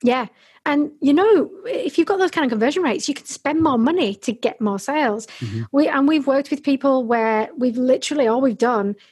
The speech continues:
Speaker 1: is focused in on their listings and their marketing message, and they've doubled their business by literally doing that.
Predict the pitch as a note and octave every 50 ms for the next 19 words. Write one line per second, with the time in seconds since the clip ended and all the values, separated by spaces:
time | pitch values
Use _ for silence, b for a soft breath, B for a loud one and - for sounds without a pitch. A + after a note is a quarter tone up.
0 | b b b _ - C#4 C4 B3 A#3+ A#3 A3+ - - _ _ C4+ C4+ C4+ - F4
1 | - - G#4 F4 C#4 C#4 B3 G#3+ G#3 G#3 G3+ A3 C#4+ C#4 - - A#3 G#3 G3+ G#3+
2 | A3 G#3+ G3+ - F4+ F4+ B3+ A3 A3 G#3 G#3 G#3 C4 D#4 - - - C4 A3+ G#3+
3 | G3+ G3+ G3+ - A3 F#3+ F#3+ - - - b b b b b b b b b b
4 | b _ C4 B3 B3+ C4 C4 A#3+ B3+ B3 G#3+ B3 C#4 C4+ B3+ D#4+ D#4+ B3 B3 G#3
5 | F#3 - A3 A3+ A3+ A#3+ G3+ A#2+ A2+ G3+ - - - G3+ G3+ G3+ A3 A3+ A3 -
6 | A#3+ A#3+ A3+ A3 A#3 A#3+ B3+ A#3+ A3 F3+ E3 -